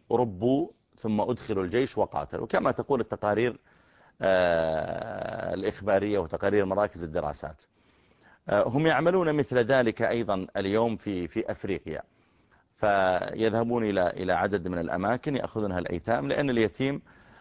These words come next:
متعلق بهؤلاء، ما عنده غيرهم، وبالتالي ينشئونه النشأة التي يريد.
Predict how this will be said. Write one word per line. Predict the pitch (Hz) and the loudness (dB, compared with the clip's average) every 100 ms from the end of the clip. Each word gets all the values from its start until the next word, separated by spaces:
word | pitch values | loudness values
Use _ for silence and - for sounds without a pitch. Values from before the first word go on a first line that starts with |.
| - | -8
متعلق | - 135 127 127 135 127 | -2 0 2 2 0 -2
بهؤلاء، | 110 98 98 - 92 85 | -2 -2 0 0 -4 -2
ما | 110 | -2
عنده | 120 113 98 | -2 0 -2
غيرهم، | 80 80 71 90 - - _ - - | -2 -4 -4 -8 -12 -20 _ -12 -4
وبالتالي | 95 90 135 147 | -4 0 0 2
ينشئونه | 135 113 - 98 143 135 104 | 0 -2 -4 -4 -2 -2 -2
النشأة | 120 - 135 | -4 -4 -2
التي | 143 139 107 | 0 -2 -4
يريد. | 90 78 73 | -6 -6 -10